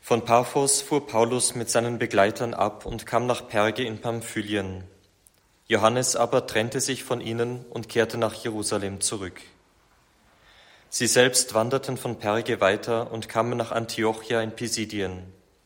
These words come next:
Dort gingen sie am Sabbat in die Synagoge und setzten sich. Nach der Lesung aus dem Gesetz und den Propheten schickten die Synagogenvorsteher zu ihnen und ließen ihnen sagen:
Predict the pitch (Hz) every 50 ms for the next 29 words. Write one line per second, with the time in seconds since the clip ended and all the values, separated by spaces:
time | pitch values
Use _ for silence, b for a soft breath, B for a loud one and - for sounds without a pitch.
0 | _ _ _ _ b b b b b b b b b b b 107 107 117 - -
1 | - 131 123 131 131 123 - - 131 120 120 113 - 104 101 98 - 117 117 117
2 | - 104 110 113 113 - - 117 113 107 98 - 107 107 107 - 120 113 110 -
3 | 104 113 110 - - 92 90 - - - - 104 98 - 101 92 92 - - -
4 | - _ _ _ _ _ _ _ _ _ _ _ _ _ _ _ _ b b b
5 | b b b b b b b b b b b b 113 113 107 - 135 127 113 120
6 | 131 127 156 151 143 147 117 113 - - 123 110 120 110 - 113 110 120 113 -
7 | - - 120 110 117 113 107 - - 104 - - 110 110 110 - 127 120 113 -
8 | - 143 131 - - - 127 113 123 - - 127 123 117 - 127 127 123 135 117
9 | - - 113 113 113 - - 120 117 117 113 113 - - - 104 107 113 120 123
10 | 123 123 - 107 104 - - 113 110 - - 120 - 104 110 107 104 101 - 98
11 | 95 98 - 117 110 107 104